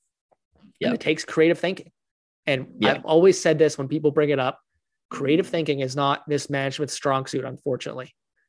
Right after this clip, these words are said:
Speaker 1: Totally.
Speaker 2: And that's
Speaker 1: That's
Speaker 2: what
Speaker 1: bang
Speaker 2: this team,
Speaker 1: on.
Speaker 2: and that's what this team needs is creative thinking.
Speaker 1: Yeah. I mean, look no further than the, the Pearson extension, right? Like, that was a prime opportunity. Like, you just, like, let him go. Pearson's not that great. He's a, he's a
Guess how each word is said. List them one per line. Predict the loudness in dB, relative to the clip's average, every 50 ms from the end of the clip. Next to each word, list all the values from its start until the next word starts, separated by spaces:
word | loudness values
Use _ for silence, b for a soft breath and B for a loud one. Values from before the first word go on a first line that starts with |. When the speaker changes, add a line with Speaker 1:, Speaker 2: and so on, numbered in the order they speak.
| _ _
Speaker 1:
Totally. | 0 0 2 2 4
Speaker 2:
And | 2 4
that's | 2 2 4
Speaker 1:
That's | 4
Speaker 2:
what | 4
Speaker 1:
bang | 6 6
Speaker 2:
this | 4 2
team, | 4 4 4 4 4
Speaker 1:
on. | 2
Speaker 2:
and | -2 0 2
that's | 2 2 2 2 4
what | 2 4 4
this | 2 0 0 -2
team | -4 -4 -2 2
needs | 2 2 2 0 -4
is | -10 -12
creative | -12 -14 -12 -8 -2 0 0 2 2 2 0
thinking. | 0 -6 -6 -6 -6 -12 -18 _ _ _ _ _ _ _ _ _ _ _ _ _ _
Speaker 1:
Yeah. | -6 -4 -4 -6 -8 _ _ _ B B B B B B B B
I | 2 4
mean, | 6 8 8 6 6
look | 6 4 4 4
no | 2 2
further | 2 4 4 4 4 6 4 4
than | 4 4 4 4 4
the, | 4 2 0 -2 -2 -2
the | -4 -4
Pearson | -4 -2 -2 -2 -2 -2 -2 -4
extension, | -4 -4 -2 -2 -2 -2 -2 -2 -4 -6 -4
right? | 0 0 2 4
Like, | 2 2 2
that | 4 2
was | 2 2 0
a | 0
prime | -2 0 0 2 2 2 2
opportunity. | 0 0 -2 -2 -8 -6 -4 -4 -4 -2 -2 0 0
Like, | 0 -2 -2
you | -8 -14
just, | -12 -16 -18 -18 _ _
like, | -14 -14 -12
let | -4 -2 0 0 2
him | 2 2
go. | 2 2 2 2 0 -4 -10 _ _ _ _ _ _ _
Pearson's | -2 0 0 0 -2 -6 -2 0
not | 0 2 2 2 0 2
that | 2 2 2 2
great. | 2 0 -2 -2 -2 -2
He's | -2 -2 -2
a, | -4 -4 -2
he's | -2 0
a | 0 0 -2